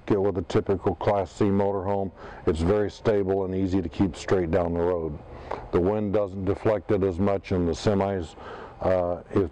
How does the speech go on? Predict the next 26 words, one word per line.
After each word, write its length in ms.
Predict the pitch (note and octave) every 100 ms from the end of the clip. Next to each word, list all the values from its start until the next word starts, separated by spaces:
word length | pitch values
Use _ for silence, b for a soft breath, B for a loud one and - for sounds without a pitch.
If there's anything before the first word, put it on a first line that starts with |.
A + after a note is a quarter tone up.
| - G#2
if 160 | F2
they 120 | G2+
pass 400 | - A2 G2+ F2
you, 220 | G2+ G2 F#2
then 200 | F#2 F#2
they're 140 | F#2
not 180 | F2+ F2
gonna 220 | F2+ F2+
push 300 | - F#2+ -
you 80 | F2+
around 560 | E2 F2 E2+ E2+ D#2+ D#2+ F2+
like, 220 | F2+ E2 - -
like 200 | F2 E2+
a 60 | E2+
normal 400 | F2 F2 E2 D#2
chassis. 540 | - G2 D#2+ - D2+ D#2 - - - - - - - - - - - - - - - B B B
You 140 | A2+
can 140 | A#2
see 240 | A2 D3+ C#3+
the 80 | B2
aerodynamics 1040 | A2+ A2+ G#2 G2+ G2+ G#2+ A#2 A2 - - - - -
on 220 | G#2 G2
the 60 |
front 380 | E2+ A#2 A2 F#2
cap. 420 | - A2+ A2+ A#2+ - B B B B
It's, 460 | G#2 G2 - -